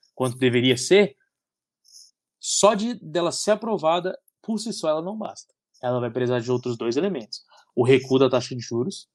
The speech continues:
e aí vai depender, eu acredito que vai acontecer, mas não vai ser tanto assim, na magnitude. Tem gente que, já conversei com amigos meus, economistas, que,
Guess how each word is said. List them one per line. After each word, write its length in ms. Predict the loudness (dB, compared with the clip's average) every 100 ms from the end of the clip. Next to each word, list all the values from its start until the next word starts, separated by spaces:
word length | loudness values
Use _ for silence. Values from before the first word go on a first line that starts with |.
| _ -4
e 140 | 0
aí 120 | 0
vai 120 | 0
depender, 440 | -2 0 0 4 6
eu 60 |
acredito 280 | 6 2 0
que 80 | 2
vai 80 | 2
acontecer, 480 | 2 -4 2 4 6
mas 220 | 4 2
não 100 | 0
vai 80 | -2
ser 180 | -4 -2
tanto 340 | 4 4 4
assim, 260 | 0 -4 -8
na 100 | -6
magnitude. 560 | -6 -6 -4 -4 -4 -8 _ _ _ _ _
Tem 120 | -4 -2
gente 240 | -2 -2
que, 460 | 2 4 4 0 -8 _ -20
já 100 | -16
conversei 340 | -4 -2 0 2
com 120 | 2
amigos 300 | 4 2 0
meus, 280 | 0 0 0
economistas, 500 | -4 -6 -4 -4 -2
que, 300 | 0 0